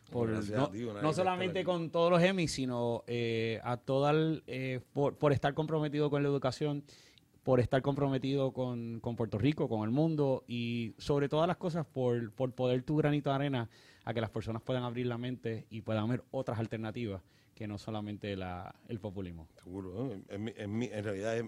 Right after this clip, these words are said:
Speaker 2: es, es, es mi privilegio y, em, y el, el que se beneficia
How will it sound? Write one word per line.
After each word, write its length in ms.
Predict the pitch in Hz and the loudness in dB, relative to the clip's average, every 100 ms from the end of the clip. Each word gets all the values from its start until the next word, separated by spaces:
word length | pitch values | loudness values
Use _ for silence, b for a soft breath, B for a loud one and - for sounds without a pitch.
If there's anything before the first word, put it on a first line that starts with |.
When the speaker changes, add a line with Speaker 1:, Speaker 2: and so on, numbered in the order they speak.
| - | -6
Speaker 2:
es, 280 | 104 104 - | -6 -6 -8
es, 160 | 101 - | -12 -8
es 200 | 101 95 | -8 -4
mi 560 | 107 110 113 117 107 - b b b - | -2 0 0 0 -2 -8 b b b -12
privilegio 840 | 107 95 95 113 110 101 98 101 - | -6 -4 -2 -2 -4 -6 -4 -6 -8
y, 420 | 95 95 95 90 b b b b b - | -8 -6 -6 -10 b b b b b -12
em, 680 | 95 92 92 90 87 85 87 _ _ - | -8 -6 -6 -8 -10 -12 -16 _ _ -14
y 400 | 95 90 90 82 - _ _ _ - | -12 -10 -10 -12 -18 _ _ _ -20
el, 180 | - 104 - | -14 -14 -12
el 140 | 104 | -12
que 100 | - | -12
se 140 | 95 101 | -10 -6
beneficia 680 | 98 95 120 110 120 101 | -6 -8 -10 -10 -8 -8